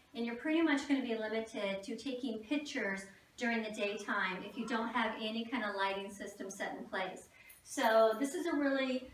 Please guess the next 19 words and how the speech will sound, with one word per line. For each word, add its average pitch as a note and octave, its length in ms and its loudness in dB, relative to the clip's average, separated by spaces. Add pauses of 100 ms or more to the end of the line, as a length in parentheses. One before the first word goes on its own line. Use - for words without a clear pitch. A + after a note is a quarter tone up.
(220)
um, G3 400 -2 (260)
light A#3 400 0
spot. B3+ 540 4
You A#3 80 0
know, G#3 80 -2
it's G3+ 220 -2
late A3 300 -2
in A#3+ 80 0
the A#3 100 4
afternoon G#3+ 400 -2
and A#3 100 -2
I - 20 -4
still A3+ 240 -4
have A3 140 -2
a G3+ 100 -2
lot, F#3+ 300 2
lot G3+ 220 4
of F#3 80 0
light, G3+ 540 0